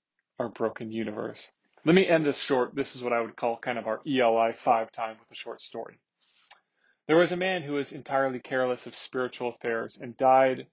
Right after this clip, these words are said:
and went to hell. He was much missed on earth by his old friends. His business partner went down to the gates of hell to see if there was any chance of bringing him back. But though he pleaded for the gates to be open,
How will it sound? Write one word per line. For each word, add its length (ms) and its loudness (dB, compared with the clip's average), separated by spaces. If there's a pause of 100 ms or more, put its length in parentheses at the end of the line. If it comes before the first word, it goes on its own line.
(180)
and 140 -10
went 220 -10
to 80 -6
hell. 400 -2 (1000)
He 100 6
was 160 6
much 240 2
missed 280 0
on 160 2
earth 320 0
by 160 4
his 120 -6
old 200 -10
friends. 520 -8 (540)
His 180 -6
business 380 0
partner 360 0
went 140 -6
down 280 -2
to 100 -14
the 80 -12
gates 280 -6
of 80 -18
hell 240 -4
to 120 -20
see 200 -8
if 140 -8
there 120 -6
was 180 -10
any 200 -6
chance 380 -8
of 140 -16
bringing 300 -2
him 160 -8
back. 360 -4 (1400)
But 140 -8
though 160 6
he 100 6
pleaded 440 2
for 120 -2
the 100 -2
gates 340 -4
to 100 -6
be 180 -4
open, 420 -8